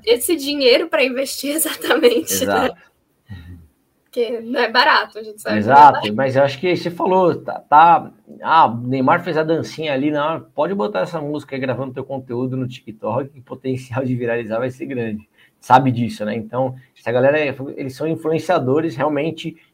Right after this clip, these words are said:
Speaker 2: que eles influenciam gerações, influenciam milhões de pessoas, né? Então, é, estando ligado, né,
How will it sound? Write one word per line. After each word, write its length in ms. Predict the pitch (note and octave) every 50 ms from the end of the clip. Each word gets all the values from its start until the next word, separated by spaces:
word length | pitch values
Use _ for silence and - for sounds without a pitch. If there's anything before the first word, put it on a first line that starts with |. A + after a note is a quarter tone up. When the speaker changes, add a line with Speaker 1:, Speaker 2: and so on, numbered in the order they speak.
| - - _
Speaker 2:
que 80 | _ -
eles 140 | B2+ A#2 A#2
influenciam 680 | D3+ C#3 - D#3+ D#3+ D3+ C3 - - D#3+ E3+ E3+ E3
gerações, 680 | C#3 A2 C3+ D3 D3 - - - C3+ C#3+ D#3+ F3+ E3+ C#3+
influenciam 480 | C#3 C3+ - D3+ D3+ C3+ - - D#3 D#3+
milhões 400 | D3+ D3 D#3 D3+ D3+ D#3 E3 D#3+
de 60 | D#3+
pessoas, 440 | D#3+ E3+ C#3+ C3 - - B2+ A#2+ A2 A2
né? 80 | B2+
Então, 340 | B2+ A#2+ B2 - C#3 C#3 B2 - _ _ _ _ _ - - _ _ _ _ -
é, 180 | - - - - _ _ _ _ _ _ _ _ _ _
estando 400 | - - - _ - D#3 E3+ E3+
ligado, 520 | D#3+ E3 C3+ A#2 C3+ C3 C3 C3+ B2 A#2+
né, 300 | A#2 B2+ B2+ B2 A#2+ -